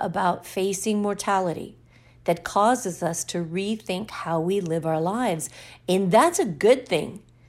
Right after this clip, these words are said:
I don't want you to ignore that. Don't suppress what bubbles up. But listen to it,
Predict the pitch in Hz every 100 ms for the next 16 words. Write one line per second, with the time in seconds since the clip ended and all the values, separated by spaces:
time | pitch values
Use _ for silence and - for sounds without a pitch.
0 | _ _ _ _ _ - 185 202 226 294
1 | 294 262 247 240 - 190 165 160 269 277
2 | 143 - - _ _ _ _ - 175 196
3 | - - 220 - 269 - - 175 - 170
4 | 185 165 226 208 - - - - - 196
5 | 220 190 294 - 381 311 - 175 170 -